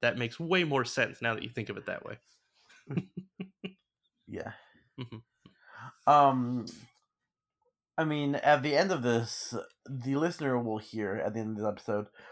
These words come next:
Speaker 2: but I'm really going to have to stop myself from, uh, playing, uh, Smash Mouth's All-Star during the end of this episode.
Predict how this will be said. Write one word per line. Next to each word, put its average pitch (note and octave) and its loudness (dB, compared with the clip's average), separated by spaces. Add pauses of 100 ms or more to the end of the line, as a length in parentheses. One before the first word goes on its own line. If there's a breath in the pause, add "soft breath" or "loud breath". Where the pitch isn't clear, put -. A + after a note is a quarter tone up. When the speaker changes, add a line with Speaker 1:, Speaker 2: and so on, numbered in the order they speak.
(140 loud breath)
Speaker 2:
but B2+ 4
I'm C3+ 4
really F3 0
going F3 0
to D3+ 0
have C#3+ 2
to B2+ -10
stop B2 6
myself A2+ 2 (180)
from, G#2+ 2 (1080)
uh, F2 6 (680)
playing, B2 2
uh, A2 8
Smash B2 2
Mouth's A2+ 4
All-Star G#2+ 0 (180)
during G#2+ -4
the G2+ -6
end G2+ -6
of F#2+ -8
this - -16
episode. D#2 -8